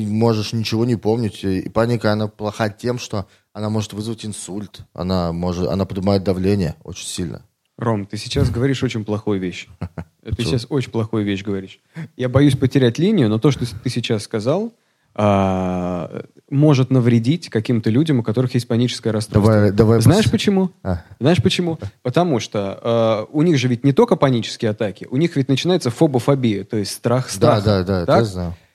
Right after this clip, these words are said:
Speaker 2: Так вот, то, что ты сейчас
Speaker 1: Давай
Speaker 2: сказал
Speaker 1: ты же, давай ты, давай ты же. <laughs> Давай, я за других людей тоже буду переживать иначе.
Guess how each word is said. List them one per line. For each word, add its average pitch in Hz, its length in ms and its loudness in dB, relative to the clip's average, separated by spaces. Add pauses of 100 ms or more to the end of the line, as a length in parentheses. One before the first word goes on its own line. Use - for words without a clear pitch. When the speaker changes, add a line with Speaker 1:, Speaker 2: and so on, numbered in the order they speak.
Speaker 2:
Так - 160 0
вот, 131 200 4
то, 156 80 4
что 160 120 -4
ты 175 100 0
сейчас 165 260 4
Speaker 1:
Давай 175 200 6
Speaker 2:
сказал 196 160 6
Speaker 1:
ты 135 60 0
же, 123 80 0
давай 123 300 2
ты, 135 140 6
давай 123 260 2
ты 123 160 0
же. 104 160 -2
<laughs> - 1600 -4
Давай, 127 240 6
я 113 200 6
за 113 160 -4
других 123 280 2
людей 120 220 4
тоже 104 240 4
буду 85 200 -4
переживать 92 520 -2
иначе. 85 280 -12